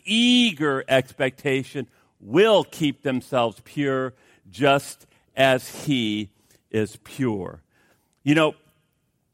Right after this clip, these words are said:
John starts off this morning with a very encouraging word for those of us that are followers of Jesus. He says, "God really does love you."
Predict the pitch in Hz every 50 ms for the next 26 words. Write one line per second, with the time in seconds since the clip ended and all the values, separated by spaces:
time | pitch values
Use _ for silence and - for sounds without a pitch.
0 | _ _ - _ _ _ _ _ _ _ _ _ _ _ _ _ _ - 175 180
1 | 185 - - 214 180 170 - - 185 160 156 - 165 - 131 160 165 165 151 147
2 | 131 123 151 156 156 156 151 - - 185 170 160 - 165 156 147 147 170 170 156
3 | - 147 117 123 120 120 117 131 107 123 120 - 139 123 117 117 - - 123 113
4 | 113 113 113 110 104 - 113 95 - - 120 117 110 104 - 110 104 - 123 113
5 | - 139 123 - - - 156 147 143 131 120 135 139 135 131 110 135 131 107 113
6 | 131 139 139 110 113 120 117 104 98